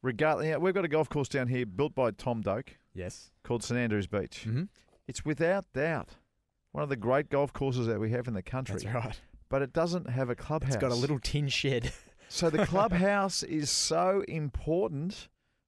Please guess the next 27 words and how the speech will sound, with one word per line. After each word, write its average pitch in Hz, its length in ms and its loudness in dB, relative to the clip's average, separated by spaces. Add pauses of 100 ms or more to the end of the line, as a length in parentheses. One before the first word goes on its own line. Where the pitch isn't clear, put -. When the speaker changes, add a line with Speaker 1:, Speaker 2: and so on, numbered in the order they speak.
(120)
Speaker 1:
for 143 540 4 (440)
what 143 200 -4
we 127 160 -2
do. 101 300 0 (180)
Speaker 2:
Yep. 104 80 0
Speaker 1:
You 117 40 0
know, 110 140 2
it's, 113 280 -2
it's 120 260 -6
part 151 240 2
of 135 60 -2
the 127 80 0
experience. 107 480 -2
Speaker 2:
It 123 80 0
Speaker 1:
Now, 120 100 2
Speaker 2:
is. - 160 -10 (240)
Speaker 1:
St 170 240 0
Andrews 180 200 2
Beach, 123 440 0 (240)
it's 135 120 -4
still 170 340 0 (100)
a 127 40 0
top - 280 -2
ten 123 260 -2
venue, 98 360 -2 (320)
and 120 120 2
it's - 320 -4